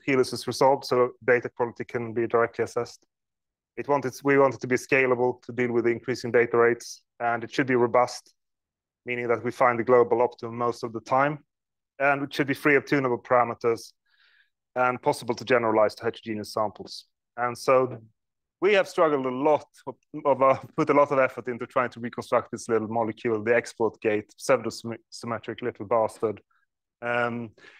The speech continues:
it has no symmetry. It has a pseudo-fold-fold arrangement of subunits with a sort of a helical twist.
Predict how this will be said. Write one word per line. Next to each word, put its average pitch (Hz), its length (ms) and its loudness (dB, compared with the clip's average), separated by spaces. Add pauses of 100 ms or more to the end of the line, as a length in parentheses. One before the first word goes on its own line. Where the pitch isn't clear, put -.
(520)
it 143 100 -2
has 175 220 2
no 175 100 4
symmetry. 160 560 2
It 151 280 -2
has 139 200 2
a 135 100 -16
pseudo-fold-fold 143 880 -2
arrangement 131 480 -2
of 123 60 -14
subunits 123 560 -2
with 123 80 2
a 117 60 -2
sort 123 180 0
of 117 60 -2
a 113 40 -4
helical 120 360 -2
twist. - 580 -4